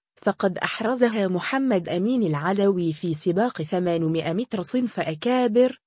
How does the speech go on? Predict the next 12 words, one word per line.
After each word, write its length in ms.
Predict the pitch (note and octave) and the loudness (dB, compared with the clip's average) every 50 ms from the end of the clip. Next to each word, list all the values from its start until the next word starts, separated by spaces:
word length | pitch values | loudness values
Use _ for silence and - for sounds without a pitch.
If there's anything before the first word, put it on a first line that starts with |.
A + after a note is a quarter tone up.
| _ - | _ -6
زعنفة 640 | F#3 F3+ F3+ E3+ E3+ F3 F#3 B3 D4+ - - - - | -2 0 2 2 2 2 2 0 0 -2 -4 -2 0
واحدة 580 | G3 F#3 E3+ E3 D#3+ - - C4 A#3 A#3+ A3+ - - | 0 2 2 0 -2 -2 -2 -2 0 0 0 0 0
بزمن 720 | F#3 F3 E3+ D#3+ E3+ E3+ D#3+ G#3+ B3+ B3+ A3+ F#3 E3+ E3 | -2 0 0 0 0 0 2 2 2 2 2 0 -2 -2
ست 340 | D#3 - C#4+ - _ - F#3 | -2 -4 -4 -4 _ -2 -2
دقيقة 580 | D#3 D#3 E3+ E3+ - - A#3+ B3 - - G3 | 0 0 -2 -2 -2 -2 -4 -2 0 2 2
واثنان 680 | F3+ E3+ E3 - F3 D3 - - G#3+ B3 B3+ A#3+ G#3 E3+ | 4 2 2 0 -4 -6 -4 -2 -2 0 0 0 0 0
وأربعون 800 | D#3 D#3 D3+ - E3 D#3+ D#3 D3+ D#3 D3+ E3+ A3+ C4 A#3+ G3+ E3+ | 0 0 0 -2 -2 -2 0 0 0 2 2 2 2 2 0 0
ثانية 420 | D#3 - A#3+ B3+ B3 A#3 G3 E3+ | -2 -2 -2 0 2 2 2 4
وتسعة 560 | E3 D#3 D#3 - B3+ A#3+ - - F#3+ F3 E3+ - F3 | 4 2 2 0 -2 -4 -2 -2 -2 -2 -2 -2 -2
وأربعون 920 | F3 E3 D#3+ D#3 - E3 D#3+ D#3+ D#3 D#3 D3+ E3+ A3+ C4 B3 G#3 F3 E3 | -2 0 0 0 0 0 0 0 0 0 2 2 0 0 2 2 0 0
جزء 420 | D#3 F#3 A#3+ B3 G#3+ - - F#3 | 0 0 0 -2 -2 -4 -4 -2
بالمئة، 680 | F3+ E3 D#3+ D#3+ D3+ D3+ F3+ A#3 C4 - G#3+ A3 B3 | -2 0 2 2 2 2 2 0 -2 -4 -4 -6 -6